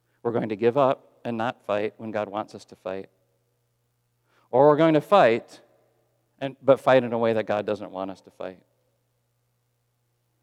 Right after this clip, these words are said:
These things can be hard to figure out, and, and we don't figure them out well when we give too much of our ear and too much of our heart and too much of our attention and too much of our time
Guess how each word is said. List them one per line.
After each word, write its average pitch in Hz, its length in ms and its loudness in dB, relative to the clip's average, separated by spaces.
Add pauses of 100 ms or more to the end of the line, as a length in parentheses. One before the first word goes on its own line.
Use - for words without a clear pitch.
(300)
These 151 220 -4
things 185 300 -4
can 135 200 -4
be 120 100 -4
hard 120 580 -2
to 127 80 -10
figure 113 440 -6
out, 98 260 -8 (760)
and, 113 360 -12 (240)
and 117 300 -12 (140)
we 127 200 -4
don't 131 280 -4 (120)
figure 143 280 -4
them 135 200 -4
out 131 200 -4
well 104 380 -6 (2000)
when 117 180 -4
we 110 240 -6 (160)
give 107 260 -4
too 139 220 -6
much 139 300 -4
of 120 80 -4
our 123 140 0
ear 143 320 -4
and 104 180 -12
too - 120 -16
much 117 280 -10
of 104 80 -10
our 107 100 -4
heart 123 380 -6
and 104 100 -16
too - 140 -18
much 107 200 -12
of 101 120 -12
our 101 100 -6
attention 113 460 -14
and 117 120 -12
too 113 140 -16
much 110 180 -14
of 117 80 -14
our 110 120 -8
time 101 500 -10